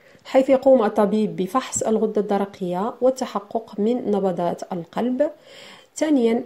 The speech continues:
عبر تحاليل الدم، والتي تشمل تحليل التي اس اتش، تيرويد ستيميليتين هرمون،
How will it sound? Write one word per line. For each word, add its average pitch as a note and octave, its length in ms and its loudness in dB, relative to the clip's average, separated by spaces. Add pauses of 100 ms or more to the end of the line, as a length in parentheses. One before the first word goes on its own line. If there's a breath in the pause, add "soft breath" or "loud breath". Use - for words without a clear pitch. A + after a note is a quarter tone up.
عبر A3 400 2
تحاليل G#3 640 -2
الدم، E3 340 -4 (1040 soft breath)
والتي C#4+ 320 6
تشمل B3+ 440 2
تحليل G#3+ 600 2 (140)
التي F#3+ 480 -4
اس - 180 -4
اتش، D4+ 260 -2 (200)
تيرويد A3 440 2
ستيميليتين G#3 640 -4 (100)
هرمون، F#3+ 540 -4